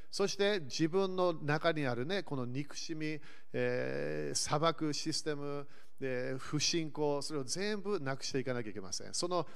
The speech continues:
だからこの時期に私たちはそれを主の前に持ってきましょう。えー、こ-、このい-、この間Eメールでもね、出したけど、あの、コロ-、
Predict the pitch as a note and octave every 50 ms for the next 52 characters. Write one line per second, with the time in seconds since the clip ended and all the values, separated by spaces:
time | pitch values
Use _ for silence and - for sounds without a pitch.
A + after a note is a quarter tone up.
0 | - - E3 D#3 C#3+ D3 E3+ G3 G3 F#3+ D#3 C#3 G#3+ F#3+ G#3 F#3+ D#3 C#3+ C#3+ -
1 | E3 E3 D#3 - D3+ - - A#2+ A2+ - D3+ D3 D3+ C#3+ B2+ - - - - -
2 | - - - G3+ F#3+ E3+ C#3+ C3+ C3 B2+ B2 A#2+ A#2 B2 A#2+ - C3 - C3 A#2+
3 | A#2 A2 - A#2 G#2 - - - - - - - - - D3+ D#3 D#3 D3 D3+ -
4 | - E3 F3 E3 - G3 F#3+ F3+ F3 F#3+ G#3 - - - F#3+ G3 F#3+ F#3+ E3 E3
5 | F3+ G#3 A3+ A3+ A3 G3+ E3 C#3 C#3 B2+ B2+ C#3 F3 F#3+ D#3 D#3+ D#3 D3 - D#3+
6 | D3 D3 C#3+ C#3+ E3+ F3 E3 C#3+ C3+ C3+ B2+ - - G#3 A3+ A3 G#3